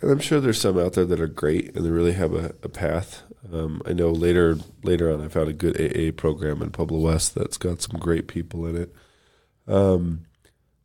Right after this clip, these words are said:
but yeah, like, I was doing it on my will. And then, um, I got back into playing hockey, which was great. I hadn't done that in years. Uh, I love playing hockey. Uh, I ended up tearing my rotator cuff playing hockey. Um,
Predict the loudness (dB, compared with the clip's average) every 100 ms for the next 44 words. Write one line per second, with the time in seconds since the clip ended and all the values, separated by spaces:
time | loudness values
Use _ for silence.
0 | 2 6 8 6 4 4 6 6 8 8
1 | 10 8 8 8 6 2 -4 _ _ -2
2 | 4 6 8 6 2 -4 -8 -12 -4 0
3 | 4 4 2 -2 0 0 2 2 2 0
4 | -6 -8 -10 -8 -4 -4 -4 0 2 2
5 | 0 -2 -2 -2 -2 -4 -2 2 4 2
6 | -4 -12 -12 -8 -4 -4 -2 -2 -2 0
7 | 0 2 0 0 -4 -6 -10 -20 -20 _
8 | _ _ -8 -4 0 2 2 0 0 4
9 | 4 4 4 2 2 -2 -2 -2 -2 -2
10 | -4 -2 -2 -2 -6 -8 _ _ -20 -20
11 | -20 -20 _ _ -8 -6 -4 -4 -6 -8
12 | -10